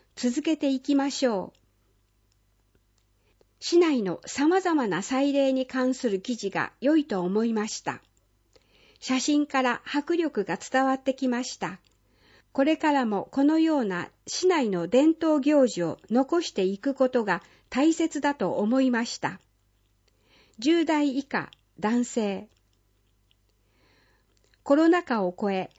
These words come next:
復活した祭りに参加する人々の喜びが表情によく現れていました。六十代女性。真剣な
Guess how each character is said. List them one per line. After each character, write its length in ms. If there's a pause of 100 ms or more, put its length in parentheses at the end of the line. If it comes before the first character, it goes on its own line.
(160)
復 220
活 320
し 120
た 160
祭 380
り 60
に 220
参 300
加 160
す 160
る 200
人 280
々 260
の 100
喜 440
び 120
が 240 (380)
表 220
情 240
に 280
よ 140
く 120
現 300 (120)
れ 100
て 140
い 100
ま 160
し 140
た。 220 (1080)
六 260
十 240
代 260
女 160
性。 400 (1800)
真 320
剣 260
な 140